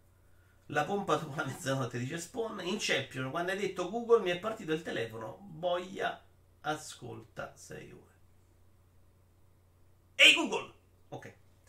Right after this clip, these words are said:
Lo sai che il fatto che tu abbia ok Google sempre attivo significa che Google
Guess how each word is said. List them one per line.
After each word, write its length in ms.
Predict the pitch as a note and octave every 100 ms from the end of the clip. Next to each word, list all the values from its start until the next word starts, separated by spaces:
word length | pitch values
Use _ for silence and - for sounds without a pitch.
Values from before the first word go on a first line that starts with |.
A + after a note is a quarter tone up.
| - - -
Lo 100 | -
sai 140 | G#3+ D#4
che 60 |
il 80 | F#3+
fatto 440 | - F3+ G3 - F3+
che 120 | D#3
tu 100 | F3
abbia 380 | G3+ G3 E3+ F3
ok 260 | - A#3
Google 360 | G3+ A3 G3+ E3+
sempre 440 | - A3+ A3+ G#3
attivo 300 | G#3 G#3 A3+
significa 300 | F#3 F#3 F3+
che 80 | D#3+
Google 580 | F3 G#3 F#3 E3 E3